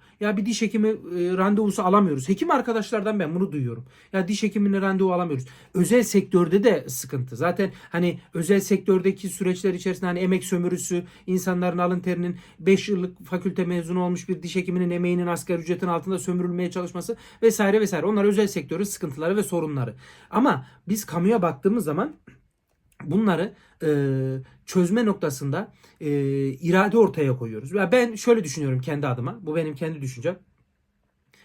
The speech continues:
Biz Twitter, e, e, gündemi yaratıyoruz. İşte Facebook'ta, YouTube'da, Instagram'da ne aklınıza gelen tüm sosyal medyalarda gündem yaratıyoruz. Ama bence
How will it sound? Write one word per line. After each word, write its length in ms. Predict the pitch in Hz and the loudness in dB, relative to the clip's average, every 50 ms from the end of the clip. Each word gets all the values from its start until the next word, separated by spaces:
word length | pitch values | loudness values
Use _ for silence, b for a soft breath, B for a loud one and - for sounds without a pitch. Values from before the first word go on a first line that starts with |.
| b - | b 0
Biz 180 | 208 202 180 | 0 0 0
Twitter, 360 | - - 233 208 190 - 175 | 0 0 0 0 2 0 -4
e, 460 | 139 135 - 147 139 135 131 127 127 131 | -6 -4 -4 -2 -2 0 -2 -2 -2 -4
e, 60 | 127 131 B B B B - 160 151 143 143 151 151 151 | -6 -8 B B B B -12 -8 -8 -8 -8 -8 -10 -12
gündemi 460 | 156 147 143 156 170 170 156 151 143 135 | -12 -10 -6 -2 -2 2 2 2 2 2
yaratıyoruz. 580 | 127 117 113 110 - - 120 113 - - b b b b | 2 0 -2 -6 -8 -10 -12 -12 -12 -12 b b b b
İşte 160 | - - 185 | -6 -4 0
Facebook'ta, 520 | 185 220 196 185 185 - 165 135 - 175 | 4 4 4 4 4 0 -8 -8 -4 -4
YouTube'da, 640 | 165 170 190 185 185 165 131 131 175 170 175 175 175 B B B | 0 0 0 0 0 -4 -6 -4 -2 -2 -2 -2 -4 B B B
Instagram'da 600 | 196 196 180 180 - 185 160 160 160 156 160 175 180 | 2 2 2 4 2 0 2 2 -2 -2 0 0 2
ne 180 | 208 220 196 | 2 2 2
aklınıza 340 | 175 180 180 - 180 170 170 | 2 0 -2 -2 -4 -4 -2
gelen 240 | 170 180 180 175 175 | -2 -2 -2 -2 -4
tüm 140 | - 202 180 | -6 -8 -8
sosyal 300 | - 165 139 - 170 151 | -8 -8 -4 -4 -4 -4
medyalarda 380 | 151 135 139 139 139 135 135 | -4 -4 -4 -4 -4 -4 -6
gündem 320 | 143 147 170 185 196 180 151 | -6 -4 -2 0 0 0 0
yaratıyoruz. 360 | 127 113 117 - 151 - - B B B B B | -2 -4 -6 -8 -14 -16 -16 B B B B B
Ama 220 | 302 285 214 180 | -2 -2 0 2
bence 420 | 311 330 269 190 139 220 233 247 | 2 2 2 2 2 2 0 -2